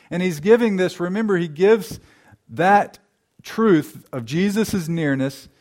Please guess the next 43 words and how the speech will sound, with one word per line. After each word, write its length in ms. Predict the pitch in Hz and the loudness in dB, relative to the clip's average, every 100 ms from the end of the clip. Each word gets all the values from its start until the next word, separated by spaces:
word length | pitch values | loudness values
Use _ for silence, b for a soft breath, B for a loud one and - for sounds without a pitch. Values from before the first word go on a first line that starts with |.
| b b b | b b b
as 160 | 123 | -6
both 220 | 120 127 120 | -2 -2 -2
a 60 | |
comfort, 720 | 110 160 165 - 214 - - _ _ _ _ _ _ _ _ _ _ _ _ _ | -6 -6 -6 -6 -6 -8 -20 _ _ _ _ _ _ _ _ _ _ _ _ _
because 300 | - - 117 | -14 -10 -10
we 80 | 147 | -10
should 200 | - 139 | -10 -8
be 120 | 151 | -6
encouraged. 440 | 143 139 185 170 - | -6 -4 -6 -6 -6
We're 120 | 156 | -6
patiently 640 | - 208 208 - - 131 | -8 -10 -8 -10 -6 -6
waiting 460 | 127 165 202 180 143 | -4 -2 -2 -2 -4
the 80 | 143 | -6
Savior, 500 | - 190 190 127 - - | -6 -6 -6 -10 -12 -6
and 160 | 139 139 | -4 -2
also 300 | 180 - 185 | -4 -2 -2
as 160 | 165 | -2
a 60 | 151 | -4
warning 520 | 131 165 165 107 - _ b b b b b b b b | -4 -6 -6 -8 -10 _ b b b b b b b b
to 100 | - | -8
continue 520 | 156 170 - 202 214 226 | -2 -2 -2 -2 0 0
to 140 | 220 | 0
examine 480 | 160 156 156 170 160 | -2 -2 -6 -4 -4
your 140 | 143 | -2
own 180 | 139 151 | -2 -2
life 240 | 147 143 | -2 -4
to 80 | - | -8
see 240 | - 170 180 | -12 -6 -6
if 140 | 175 | -4
you 100 | 165 | -2
are 120 | 156 | -2
walking 640 | 135 139 160 - 113 120 123 b b | 0 0 -2 -4 -8 -8 -10 b b
in 260 | 156 151 131 | -2 0 0
the 80 | 127 | 0
ways 300 | 131 135 143 | -2 -2 -6
of 100 | 135 | -6
the 100 | 143 | -4
Lord. 400 | 165 185 143 - _ _ _ _ _ _ _ _ _ b b b b _ _ b b b b _ _ _ _ _ B B | -2 -4 -6 -12 _ _ _ _ _ _ _ _ _ b b b b _ _ b b b b _ _ _ _ _ B B
So 160 | - | -2
we 140 | 180 196 | 0 2
must 260 | 202 208 | 2 0
speak 300 | - 202 185 | -4 -8 -8
truthfully 800 | - - 220 220 - 147 139 143 | -10 -4 -4 -4 -6 -6 -4 -6